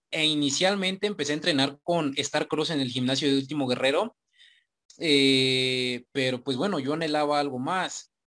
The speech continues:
pero para llegar primero con Último Guerrero, pues tenía que pasar por un, eh, se puede decir, filtros.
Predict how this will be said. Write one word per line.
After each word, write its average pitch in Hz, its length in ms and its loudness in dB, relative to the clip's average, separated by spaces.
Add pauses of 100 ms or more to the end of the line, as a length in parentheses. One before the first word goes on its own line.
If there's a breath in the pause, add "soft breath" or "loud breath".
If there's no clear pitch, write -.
pero 123 280 -2
para 123 180 0
llegar 131 220 0
primero 151 280 -4
con 139 120 -2
Último 143 260 -4
Guerrero, 147 340 -2
pues 127 120 -14
tenía 131 200 -2
que 139 100 -12
pasar 135 360 -4
por 127 160 -4
un, 127 160 -6 (380)
eh, 139 240 0
se 143 100 -2
puede 165 160 0
decir, 170 160 -2
filtros. 180 640 -2